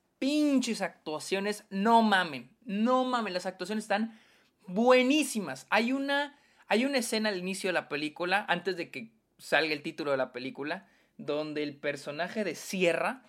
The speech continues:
que es como el jefe del pelotón, pues sí, la tí-, la típica escena que hemos visto en este tipo de películas de militares, de campamentos militares, donde el mero, el mero verga, ya sea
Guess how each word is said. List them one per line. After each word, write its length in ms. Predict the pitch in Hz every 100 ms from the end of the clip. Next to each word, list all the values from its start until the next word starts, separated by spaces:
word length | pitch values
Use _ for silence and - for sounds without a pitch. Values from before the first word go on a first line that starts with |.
| _ _
que 100 | 156
es 140 | 151
como 240 | - 175 147
el 160 | 135
jefe 400 | 131 - 156 185
del 180 | 175 139
pelotón, 680 | 139 131 127 - 143 214 220 _ _ _ _ _ _ 240
pues 160 | 285
sí, 160 | 294 214
la 220 | 180 180
tí-, 100 | 247
la 180 | 269 262
típica 360 | 359 392 415
escena 300 | 285 269 277
que 80 | 277
hemos 200 | 240 247
visto 240 | 233 226 233
en 60 |
este 240 | 202 202 208
tipo 240 | 226 214
de 80 | 196
películas 340 | 165 160 180
de 80 | 156
militares, 600 | 147 139 135 156 143 139
de 100 | 135
campamentos 480 | 131 123 131 131 143
militares, 460 | 139 131 151 143 135
donde 320 | 127 127 123
el 220 | 123 127
mero, 460 | 127 143 147 143 131
el 140 | 131
mero 240 | 156 175
verga, 360 | 170 170 175 170
ya 140 | 165
sea 380 | 156 165 160 170